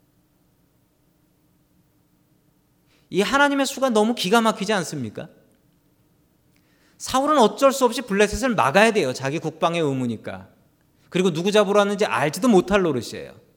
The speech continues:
만약에 다윗이 그때, 아까 첫 번째에서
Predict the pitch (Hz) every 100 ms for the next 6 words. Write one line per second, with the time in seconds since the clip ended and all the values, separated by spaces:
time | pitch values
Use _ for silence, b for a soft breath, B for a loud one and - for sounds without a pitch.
0 | _ b b b b b 131 202 269 160
1 | 107 90 - _ _ - 165 185 - 240
2 | 165 - 160 101 87 - _ _ _ -
3 | - 226 - 247 277 233 233 151 196 214
4 | 110 98